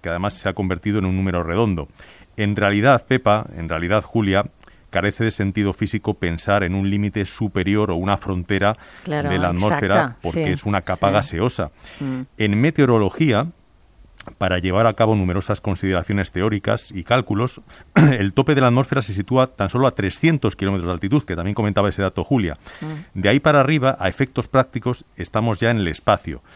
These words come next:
Speaker 1: E incluso la Federación Aeronáutica Internacional es todavía más restrictiva y fija tan solo cien kilómetros el límite entre la atmósfera y el espacio. Ese nivel, además, se conoce como la línea de Kármán.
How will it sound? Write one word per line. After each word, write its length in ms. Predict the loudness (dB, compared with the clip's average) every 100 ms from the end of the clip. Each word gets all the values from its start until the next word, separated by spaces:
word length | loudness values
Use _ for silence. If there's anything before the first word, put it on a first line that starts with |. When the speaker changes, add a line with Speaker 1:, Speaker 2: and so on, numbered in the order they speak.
| -20 -20 -4
Speaker 1:
E 80 | -2
incluso 540 | -2 2 2 4 2
la 120 | 2
Federación 600 | 2 0 0 0 2 0 2
Aeronáutica 600 | 2 2 0 0 0 0
Internacional 640 | 0 0 -2 0 0 0 -2
es 140 | -4
todavía 360 | -2 0 2 0
más 260 | 0 0
restrictiva 680 | -2 -6 -8 -2 0 0 -2 -8 -20 -20 -8 -6
y 80 |
fija 320 | -2 -2 0 0
tan 180 | -2
solo 240 | 0 0 0
cien 320 | 0 0 0
kilómetros 720 | 0 2 2 0 -2 -6 -10 -20 -20 -20 -6
el 180 | -2 2
límite 500 | 4 2 2 -2 -2
entre 320 | -2 -2 0
la 80 | 2
atmósfera 560 | 2 0 0 0 -2 -2
y 100 | -4
el 80 | -4
espacio. 520 | -4 -4 -4 -4 -12
Ese 240 | -12 -4 -2
nivel, 220 | 0 0
además, 300 | 0 -2 -2
se 100 | -6
conoce 340 | -4 -2 -4
como 220 | -4 -2 0
la 80 |
línea 220 | 0 0 -2
de 80 |
Kármán. 420 | -2 -2 -2 -10